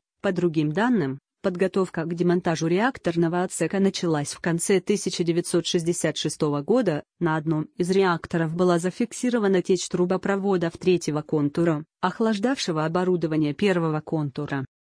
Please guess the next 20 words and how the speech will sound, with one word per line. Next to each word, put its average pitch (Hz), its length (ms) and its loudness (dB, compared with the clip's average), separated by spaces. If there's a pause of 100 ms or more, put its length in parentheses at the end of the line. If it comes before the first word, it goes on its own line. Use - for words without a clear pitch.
(200)
Во 185 200 2
время 196 320 4
вскрытия 202 560 0
неразборной 170 720 2
бетонной 165 480 2
биологической 165 800 0
защиты 196 480 0
для 180 180 2
выяснения 165 600 2
места 165 400 0
протечки 175 500 0
якобы 175 520 0
были 180 220 2
нанесены 175 580 2
серьёзные 185 600 2
механические 170 800 0
повреждения 180 760 0
оборудованию 185 720 2
реакторной 170 680 0
установки. 147 760 -4